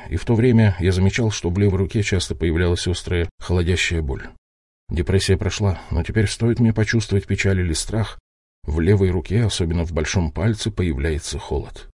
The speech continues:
Интуитивно я пытаюсь успокоить эту часть своего тела, держа свой левый большой палец правой рукой.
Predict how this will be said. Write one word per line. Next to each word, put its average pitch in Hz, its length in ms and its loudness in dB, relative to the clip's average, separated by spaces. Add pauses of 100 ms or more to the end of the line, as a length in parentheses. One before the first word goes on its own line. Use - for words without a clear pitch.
(280)
Интуитивно 123 520 2
я 143 80 2
пытаюсь 131 340 0
успокоить 107 600 -2
эту 76 180 -6
часть - 260 -2
своего 76 300 -2
тела, 69 360 -6 (240)
держа 87 300 0
свой 87 220 0
левый 87 280 2
большой 78 360 -2
палец 107 420 -2
правой 69 320 -4
рукой. - 440 -8